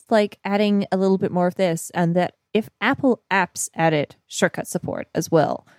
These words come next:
and that's outside the Shortcuts team, you know, that's up to, like, the, the, the makers of GarageBand and stuff to add, you know, I'm not quite sure what you would do with GarageBand Shortcuts, but maybe, you know, creating a new project and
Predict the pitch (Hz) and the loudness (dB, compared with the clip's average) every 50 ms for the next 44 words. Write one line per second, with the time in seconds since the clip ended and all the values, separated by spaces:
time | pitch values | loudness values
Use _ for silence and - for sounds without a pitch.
0 | _ _ - 170 180 170 185 202 196 - - - - - 185 170 - 180 170 160 | _ _ -4 -2 0 2 2 2 0 0 -8 -10 -4 -4 -4 -2 0 0 0 0
1 | - 175 - - - - - - - - - - 165 - - - - - 64 - | -2 -4 -6 -6 -8 -6 -8 -10 -8 -6 -4 -4 -4 -2 -4 -4 -4 -2 -2 -2
2 | - - 156 160 - 175 160 - - 165 156 - 165 - - - _ _ _ _ | 0 0 0 0 0 -2 -2 0 0 -4 -2 -4 -6 -8 -12 -20 _ _ _ _
3 | - - - - - 175 160 - - 175 _ - 156 - - - 175 185 160 156 | -6 -6 -4 0 0 0 0 0 -4 -8 _ -8 -8 -8 -6 -6 -4 -2 -2 -2
4 | 160 - 175 165 160 - 160 156 - 202 175 156 147 156 - - 143 135 - - | -2 -2 -2 -2 -2 -4 -6 -4 -2 0 0 0 -2 -4 -4 -4 -4 -2 -2 -4
5 | - 143 - - - - - - - - - 165 160 151 156 156 - - 156 143 | -4 -6 -6 -6 -4 -6 -6 -6 -6 -4 0 0 2 0 0 -2 -4 -4 -4 -4
6 | - - - 160 139 143 - - 131 - - 170 156 147 - - - 151 170 - | -4 -4 -4 -4 -4 -6 -6 -8 -8 -4 -2 0 0 0 -2 -4 -4 -2 2 4
7 | 262 247 220 - - 160 143 135 147 - - 151 139 143 - - 147 147 - 151 | 4 4 2 2 0 -2 0 0 -2 -2 -2 -2 -2 -2 -2 -2 -2 0 0 -2
8 | - - - - - 214 180 180 165 165 151 139 - 160 160 139 139 143 - - | -4 -4 -2 -2 -2 2 2 2 2 2 -2 -2 0 0 0 0 0 -4 -4 0
9 | - 175 160 151 147 151 147 143 - - - 196 175 - - - - - - 110 | 0 0 2 2 0 0 0 0 0 4 4 4 4 2 -4 -6 -6 -4 -4 -4
10 | - - - | -4 -8 -10